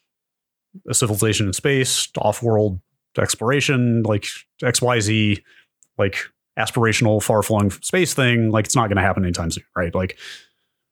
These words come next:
I'm not saying that, but even if it were a possibility, have you ever felt disappointed that,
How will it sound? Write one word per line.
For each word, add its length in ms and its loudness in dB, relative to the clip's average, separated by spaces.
I'm 40 2
not 140 4
saying 280 0
that, 280 0
but 140 -4
even 180 2
if 80 0
it 80 0
were 280 0
a 40 2
possibility, 680 0
have 120 0
you 80 2
ever 160 0
felt 280 0
disappointed 580 2
that, 240 0